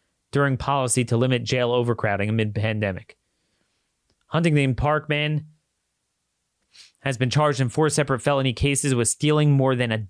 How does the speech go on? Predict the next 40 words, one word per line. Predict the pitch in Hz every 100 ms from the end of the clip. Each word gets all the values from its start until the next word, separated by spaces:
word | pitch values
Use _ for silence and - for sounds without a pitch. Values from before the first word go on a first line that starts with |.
| -
dozen | 139 139 170 156
cars | - 147 139 131
in | 123
L | 120 123 120
A | 123 131
and | 123
surrounding | 127 127 127 123
areas | 120 113 98 - _ _ _
between | 131 123 131 123
March | 127 -
and | 127
June | 117 127
after | 113 110 120
getting | 120 117
rearrested | 113 143 135 131 - 120
and | 113
released | 110 110 104 -
every | 113 131
single | - 127 113
time. | 110 98 113 _ _ _ _ _ _
Jose | 135 135 156
Enrique | 147 127 147 151 139
Esquivel, | 127 - 120 120 131 135
I | 113
wonder | 113 131 123
if | 110
he's | 113
an | 104
illegal, | 101 131 131 123 - - - - _ _ _ - _ -
faces | 160 131
a | 139
total | 160 151
of | 123
fourteen | 156 151 139
felony | 127 120 110
counts. | - 156 156 143
On | 127
March | 139 -
thirtieth, | 143 139 135 135
Esquivel | 147 143 - 139 131 127